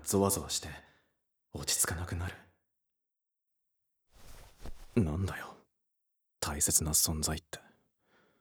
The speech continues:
どうせ他の奴にも言ってんだろ、それ。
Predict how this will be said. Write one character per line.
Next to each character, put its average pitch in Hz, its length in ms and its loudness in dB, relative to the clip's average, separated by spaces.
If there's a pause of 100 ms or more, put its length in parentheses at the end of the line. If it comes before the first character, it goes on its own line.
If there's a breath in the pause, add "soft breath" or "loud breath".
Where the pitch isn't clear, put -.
(640)
ど 71 180 0
う 73 60 0
せ 98 140 4
他 - 280 4
の 101 80 8
奴 110 200 6
に 87 80 4
も 71 80 -4
言 69 80 -6
っ - 40 -10
て - 200 0
ん 123 40 6
だ 113 100 0
ろ、 - 80 -16 (840)
そ - 240 6
れ。 - 80 -8